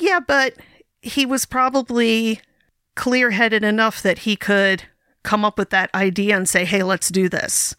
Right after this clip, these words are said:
And that he also could put it together pretty quickly, 'cause we saw from the sessions, there were only,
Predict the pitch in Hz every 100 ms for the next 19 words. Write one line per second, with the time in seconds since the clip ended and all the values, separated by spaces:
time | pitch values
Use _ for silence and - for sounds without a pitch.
0 | - _ - - - 262 269 262 254 240
1 | 220 240 - 196 - 196 220 208 - 185
2 | 208 233 214 202 - - - - _ -
3 | 294 214 - 269 - 190 151 165 - 196
4 | 208 208 - 214 214 202 - 208 196 185
5 | - - - - 185 - 196 - 220 202
6 | 190 - 175 - - - - - 240 269
7 | 254 - 220 277 294 240 226 233